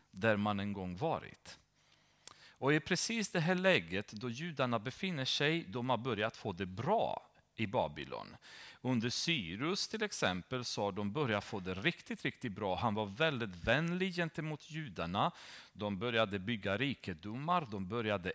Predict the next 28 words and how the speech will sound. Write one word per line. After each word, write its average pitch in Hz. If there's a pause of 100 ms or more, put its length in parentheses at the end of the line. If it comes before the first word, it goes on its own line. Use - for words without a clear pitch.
äga, 156 (140)
eh, 104
fastigheter, 143
mark, 117 (140)
odla 147
grejer 151
och 110
leva 226
livet 220
gott -
då. 57 (800)
Och 262
plötsligt 269
så, 175 (100)
så -
känner 254
inte 277
de 151
behovet 120
av 359
att - (640)
gå 233
tillbaks 202
till 175
Jerusalem 123
och 110
bygga 104
templet. -